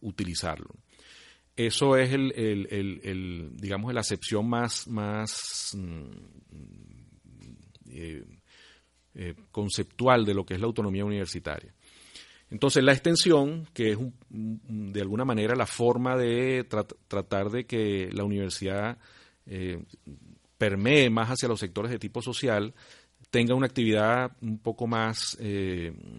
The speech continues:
que sea más, más apreciada o que sea más aplicada a di-,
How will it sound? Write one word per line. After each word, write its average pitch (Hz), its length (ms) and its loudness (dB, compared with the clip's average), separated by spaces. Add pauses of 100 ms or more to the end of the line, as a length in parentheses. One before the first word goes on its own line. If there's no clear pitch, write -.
(720)
que 98 100 -6
sea 107 180 -2
más, 113 280 0
más 117 180 0
apreciada 120 580 4
o 113 40 2
que 113 80 -2
sea 117 120 2
más 131 160 4
aplicada 127 720 6 (460)
a 98 80 -4
di-, 101 220 0